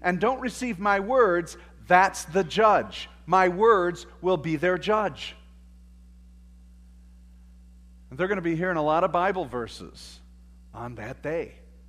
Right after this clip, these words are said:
"Did I not say this? Did I not say that?" And so I'll tell you, you remember how Jesus warned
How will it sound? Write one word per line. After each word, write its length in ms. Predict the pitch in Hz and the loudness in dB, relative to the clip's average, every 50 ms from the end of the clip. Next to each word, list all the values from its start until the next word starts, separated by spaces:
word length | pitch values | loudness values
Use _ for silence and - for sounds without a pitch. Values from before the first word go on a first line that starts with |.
| - - - - - - - - - - - - - - - | -20 -20 -20 -20 -20 -20 -20 -20 -20 -20 -20 -20 -20 -12 -8
"Did 140 | 139 135 | -6 -4
I 140 | 143 143 143 | -4 -4 -4
not 240 | 147 156 156 151 - | -4 -6 -6 -6 -8
say 280 | - - - 160 156 160 | -10 -6 -4 -4 -4 -4
this? 340 | 156 190 165 143 - - - - | -6 -8 -10 -10 -12 -18 -12 -6
Did 160 | 151 143 143 | -4 -2 -2
I 120 | 139 139 | -2 -2
not 280 | 143 147 147 147 143 - | -4 -6 -6 -8 -10 -12
say 240 | - - 147 143 147 | -10 -8 -8 -8 -4
that?" 340 | 160 160 143 - - - - - - - - - - - | -4 -4 -4 -4 -6 -10 -20 -20 -20 -20 -20 -20 -12 -6
And 160 | 185 190 190 - | -4 -4 -4 -4
so 400 | - - 214 202 196 190 - - - - - - | -2 0 2 2 2 2 -2 -6 -14 -20 -14 -6
I'll 140 | - 175 190 | -2 -2 -2
tell 320 | 185 - 208 240 262 269 254 | -2 -2 -4 -2 0 0 0
you, 160 | 220 165 147 | 0 -2 -4
you 160 | 143 143 180 | -4 -4 -6
remember 340 | 180 185 208 220 226 247 226 | -6 -4 -4 -4 -2 -2 -2
how 220 | 185 208 196 185 | 0 0 -2 -2
Jesus 580 | 160 - - 196 202 208 175 220 220 - - - | -4 -6 -10 -10 -10 -10 -10 -10 -12 -12 -12 -12
warned 500 | 160 156 175 180 180 190 196 190 180 | -10 -8 -6 -4 -4 -4 -6 -8 -10